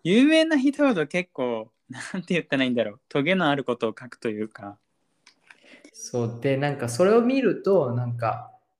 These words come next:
Speaker 2: なんか、もちろんさ、そんな試験とかってさ、勉強時間とか、能力とか、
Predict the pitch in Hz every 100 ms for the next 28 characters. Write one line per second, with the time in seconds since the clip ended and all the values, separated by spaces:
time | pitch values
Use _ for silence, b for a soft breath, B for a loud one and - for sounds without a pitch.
0 | _ _ - 151 143 92 120 127 269 311
1 | 151 123 107 - 165 175 - - - 277
2 | 262 196 - 113 107 - 110 101 123 165
3 | 202 208 226 220 233 220 156 120 113 107
4 | 107 104 127 185 175 127 - 113 - 120
5 | 104 - -